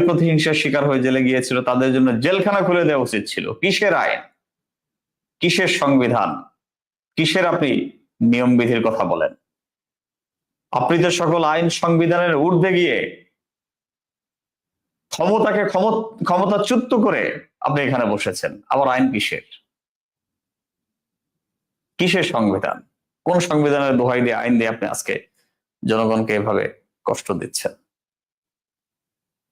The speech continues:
আজকে অভ্যুত্থানের দশ মাস হয়ে গেল, এখন পর্যন্ত আপনার সরকারের শিল্প মন্ত্রণালয় জাতীয় শিল্পনীতি করতে পারলো না।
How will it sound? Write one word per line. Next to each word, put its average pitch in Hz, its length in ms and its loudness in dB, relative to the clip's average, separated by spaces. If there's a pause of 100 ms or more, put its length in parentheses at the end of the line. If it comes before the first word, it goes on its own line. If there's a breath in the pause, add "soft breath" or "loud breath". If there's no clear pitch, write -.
(1160)
আজকে 185 680 0
অভ্যুত্থানের 175 680 2
দশ 160 140 0 (220)
মাস 175 160 2
হয়ে 170 280 -2
গেল, 135 180 0
এখন 123 280 0
পর্যন্ত 143 340 0 (280)
আপনার 127 280 -2
সরকারের 127 440 -4
শিল্প 127 280 -4
মন্ত্রণালয় 117 640 0 (540)
জাতীয় 117 280 0
শিল্পনীতি 131 560 0
করতে 101 260 -2
পারলো 82 300 0
না। - 260 -6